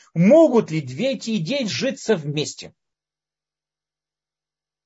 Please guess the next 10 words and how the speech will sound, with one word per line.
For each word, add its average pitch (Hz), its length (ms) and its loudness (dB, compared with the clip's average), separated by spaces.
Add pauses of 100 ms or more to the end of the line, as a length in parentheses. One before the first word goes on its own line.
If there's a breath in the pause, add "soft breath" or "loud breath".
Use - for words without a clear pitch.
(580)
Бен-, 147 440 -4
Бен-Гурион 233 480 4
говорил, 254 200 4
что - 200 -2
нет, 247 240 0
они 165 140 -6
не 233 100 -4
могут 180 340 -2
житься 107 260 -16
вместе. - 380 -20